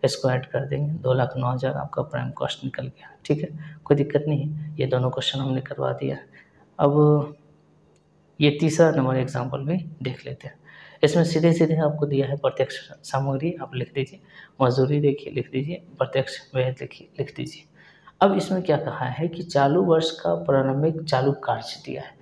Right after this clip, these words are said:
work in progress opening stock दिया है, ठीक है। आपको मैंने बताया था कि work in progress को आपको लिखना है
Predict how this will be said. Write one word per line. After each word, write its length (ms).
work 460
in 240
progress 480
opening 360
stock 300
दिया 220
है, 180
ठीक 180
है। 80
आपको 220
मैंने 220
बताया 300
था 140
कि 140
work 300
in 140
progress 460
को 240
आपको 440
लिखना 340
है 180